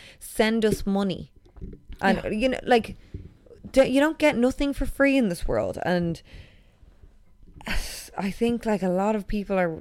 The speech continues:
Speaker 1: like, since this whole blogger shit has happened, everyone's like, you know, "This is for free." Like, "Oh, they get this for free." Nothing comes for free. That, like, ever since I've kind of been,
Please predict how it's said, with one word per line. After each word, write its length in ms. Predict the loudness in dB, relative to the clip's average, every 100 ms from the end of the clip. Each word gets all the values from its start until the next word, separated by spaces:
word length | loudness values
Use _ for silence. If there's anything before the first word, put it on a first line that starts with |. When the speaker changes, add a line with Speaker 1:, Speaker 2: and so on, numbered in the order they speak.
| -2
Speaker 1:
like, 240 | -2 -2
since 300 | -8 -8 -8
this 120 | -6 -2
whole 140 | -2
blogger 280 | 0 -2 -2
shit 140 | -6
has 80 | -6
happened, 200 | -6 -4
everyone's 360 | -4 -4 -6 -4
like, 220 | -4 -4 -14 -20 -20 -20 -8
you 100 | -4
know, 160 | -4
"This 300 | -4 -8 -8
is 60 | -8
for 120 | -8
free." 240 | -6 -6 -4
Like, 160 | -6
"Oh, 80 | -6
they 140 | -6 -4
get 160 | -6
this 160 | -6 -6
for 100 | -6
free." 220 | -4 -4
Nothing 580 | 0 2 2 2 -2 -2
comes 340 | -4 -2 -2
for 100 | -4 -2
free. 300 | -2 -2 -8 -18 -20 -4 4
That, 260 | 4 4 -4 -12 -4
like, 180 | -2 -2 0
ever 240 | 4 4
since 220 | 4 2
I've 160 | 0 0
kind 160 | 0 2
of 60 |
been, 260 | 2 2